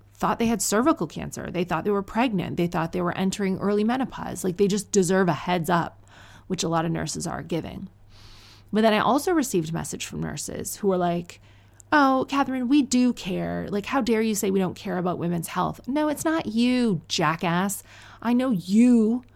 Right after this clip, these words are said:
care about women's health. I know you are busting your balls every day, and you are the most caring people ever, and you don't get rewarded enough for what you do.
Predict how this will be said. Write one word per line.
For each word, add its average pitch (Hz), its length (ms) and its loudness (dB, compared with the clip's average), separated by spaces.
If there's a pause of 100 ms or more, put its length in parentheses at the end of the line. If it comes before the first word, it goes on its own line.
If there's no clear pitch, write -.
(140)
care 208 300 0
about 190 200 2
women's 175 320 0
health. 175 320 -2
I 190 80 0
know 196 100 2
you 196 300 0
are 185 80 2
busting 165 480 -2
your 170 80 0
balls 156 460 0
every 160 320 -2
day, 156 480 -2 (280)
and 170 220 0
you 170 160 2
are 165 80 0
the 175 80 0
most 196 420 2
caring 147 460 -6
people 170 380 -6
ever, 160 200 -2
and 151 220 -2
you 156 80 0
don't 180 380 2
get 160 160 -6
rewarded 151 580 -2
enough 156 380 -4
for 170 100 -4
what 160 160 -6
you 165 100 -6
do. 202 300 -2